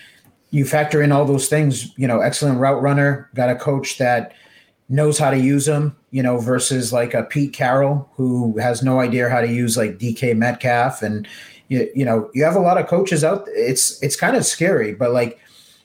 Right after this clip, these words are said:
for us guys who are, like, fantasy guys and think of things a little more, like, analytical, um, it, it's,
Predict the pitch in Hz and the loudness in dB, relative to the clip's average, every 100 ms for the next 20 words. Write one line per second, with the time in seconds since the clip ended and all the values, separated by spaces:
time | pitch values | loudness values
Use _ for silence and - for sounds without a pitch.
0 | _ - 165 160 156 170 202 147 170 160 | _ -6 0 2 2 0 0 0 2 2
1 | 170 170 156 143 127 127 117 - 139 143 | 2 0 0 0 0 0 -2 -2 -2 0
2 | 139 143 131 135 135 139 135 - 127 123 | 0 0 0 2 2 0 -2 -6 -4 0
3 | 117 113 113 _ _ - 160 147 147 - | 0 0 -2 _ _ -6 -4 -2 -2 -2
4 | 143 135 135 135 131 127 127 127 113 110 | 0 2 0 0 2 2 2 2 0 -2
5 | - 131 127 127 131 139 139 143 143 - | -4 -2 0 2 2 0 0 0 0 -6
6 | _ _ - 120 117 113 110 107 107 _ | _ _ -8 -2 0 0 0 -2 -6 _
7 | _ _ - 131 - 139 - - - | _ _ -4 -2 0 -2 0 -2 -4